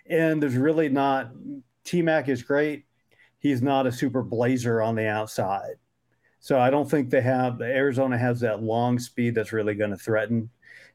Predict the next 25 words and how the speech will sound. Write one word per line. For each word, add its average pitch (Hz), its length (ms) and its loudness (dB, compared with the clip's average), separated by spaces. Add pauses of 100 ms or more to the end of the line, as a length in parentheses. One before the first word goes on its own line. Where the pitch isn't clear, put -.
teams. 131 460 0
So, 120 200 2
yeah, 131 320 2
I 110 100 0
think 123 240 -2
it's 120 220 -4
a 107 460 0 (500)
quick, 131 240 0 (480)
quick 160 300 0
throw 151 440 4
kind 151 260 0
of 147 140 -2
team. 165 400 0
Get 131 240 -2
your 135 140 0
eight, 143 240 -2
ten 147 220 0
yards 143 400 0
and 117 220 -2
try 127 180 2
to 127 100 0
keep, 127 280 -4 (160)
keep 135 200 -2
moving. 123 500 0 (380)
But 135 380 2